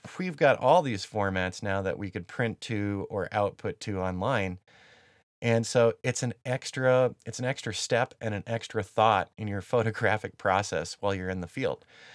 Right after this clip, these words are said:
If you don't give any thought to it at all, when you come back home, you might have some editing issues depending on how you wanna present it. But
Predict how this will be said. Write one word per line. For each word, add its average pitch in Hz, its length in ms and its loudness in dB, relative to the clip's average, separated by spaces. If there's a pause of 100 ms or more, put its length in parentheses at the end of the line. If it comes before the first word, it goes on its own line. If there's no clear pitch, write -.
(180)
If 139 140 0
you 160 80 2
don't 175 180 4
give 160 140 2
any 151 180 2
thought 143 300 2
to 147 140 -2
it 127 80 2
at 113 80 2
all, 170 340 4 (360)
when 117 160 2
you 110 100 0
come 110 160 0
back 107 260 4
home, 202 300 0
you 143 100 -2
might 120 200 -2
have 101 200 0
some - 200 -6
editing 104 360 0
issues 101 480 -2
depending 104 460 -2
on 104 80 0
how 98 140 -2
you 90 140 -6
wanna 104 140 -6
present 127 440 -4
it. - 180 -4 (600)
But 117 360 6